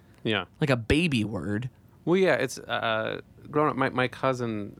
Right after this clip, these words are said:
Speaker 1: or I said that I, I didn't curse. And my, my cousin said,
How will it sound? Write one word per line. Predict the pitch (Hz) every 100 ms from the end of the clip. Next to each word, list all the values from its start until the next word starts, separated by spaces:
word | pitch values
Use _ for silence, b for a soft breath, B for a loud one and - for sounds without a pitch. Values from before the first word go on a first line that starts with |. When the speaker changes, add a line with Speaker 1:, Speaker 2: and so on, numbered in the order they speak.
| - -
Speaker 1:
or | 107 69 57 - 110 110
I | 120
said | - 120 113
that | 110
I, | 104 101 -
I |
didn't | 98 117 104 101 -
curse. | - 110 95 - - - - - -
And | 110 98
my, | 98
my | - 98
cousin | - 110 101 101
said, | - 107 92